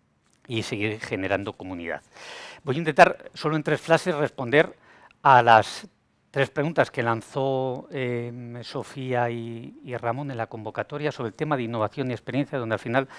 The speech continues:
eh, hay mucha habilidad en mezclar conceptos, ¿eh? Les damos la vuelta a todos, hay veces que parece que estamos hablando de lo mismo y no es así, ¿no? La primera pregunta hablaba de qué factores hay que considerar para innovar la experiencia. Muchos de vosotros seguro que lo, eh,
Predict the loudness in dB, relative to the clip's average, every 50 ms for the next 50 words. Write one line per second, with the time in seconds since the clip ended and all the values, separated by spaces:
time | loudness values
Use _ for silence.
0 | -18 -18 -18 -18 -20 -20 -16 -10 -4 0 4 4 4 4 2 -4 0 2 2 2
1 | 4 4 4 2 2 2 -4 -4 -4 -4 -4 -4 -4 -6 -6 -4 -4 -4 -4 -6
2 | -10 -10 -10 -10 -16 -20 _ _ _ -8 -4 -2 0 0 0 -2 -2 -2 0 0
3 | 0 0 0 0 0 2 2 0 -4 -2 -4 -4 -4 -4 -4 -4 -6 -10 -14 -12
4 | -10 -10 -10 -10 -8 -10 -10 -10 -8 -6 -4 -4 -4 -4 -6 -8 -8 -8 -10 -6
5 | -2 -2 0 0 -2 -2 -4 -6 -6 -6 -8 -10 -10 -10 -12 -10 -12 -12 -12 -14
6 | -16 -16 -18 -20 -20 -20 -20 -20 -20 -20 -20 -20 -20 -20 -20 -20 _ -8 2 6
7 | 6 6 6 4 0 -2 0 4 6 8 8 8 6 4 0 0 2 2 0 0
8 | 0 -4 -4 -4 -4 -4 -2 -2 -4 -4 -2 -2 0 2 4 4 4 4 2 -8
9 | -20 -20 -20 -18 -18 -18 -20 -4 _ 4 6 6 6 4 4 6 8 8 8 8
10 | 4 2 0 -4 -4 -4 -4 -2 0 0 0 0 -2 -10 -12 -10 -10 -8 -4 -4
11 | -2 -2 -2 -2 -4 -6 -8 -8 -8 -8 -8 -6 -4 -4 -4 -4 -6 -6 -6 -6
12 | -4 -2 0 0 0 -2 -4 _ -20 -20 -20 -20 -20 -20 -20 -20 -20 _ _ _
13 | -8 -4 -2 -2 0 0 -2 -2 -4 -6 -10